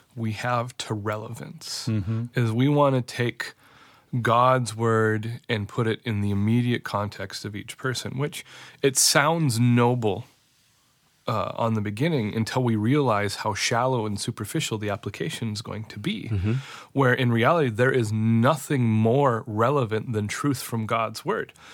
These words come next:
Speaker 1: because God's truth is eternal, it's absolute, it's objective, and, and so we would want to be applying that. And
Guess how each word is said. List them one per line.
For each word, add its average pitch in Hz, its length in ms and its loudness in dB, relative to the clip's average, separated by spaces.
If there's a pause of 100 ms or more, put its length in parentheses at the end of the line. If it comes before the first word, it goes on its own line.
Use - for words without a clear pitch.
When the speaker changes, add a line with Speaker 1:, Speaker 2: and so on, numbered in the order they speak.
(180)
Speaker 1:
because 113 240 -2
God's 120 480 2 (300)
truth 117 680 0
is 113 380 2
eternal, 123 640 0 (200)
it's 110 200 -4
absolute, 107 840 -2
it's 110 240 -8
objective, 107 840 -2 (360)
and, 131 160 2
and 127 160 2
so 143 120 2
we 127 160 2
would 127 120 4
want 147 320 2
to 156 100 -6
be 120 120 -4
applying 107 420 -2
that. 110 200 0
And 139 240 0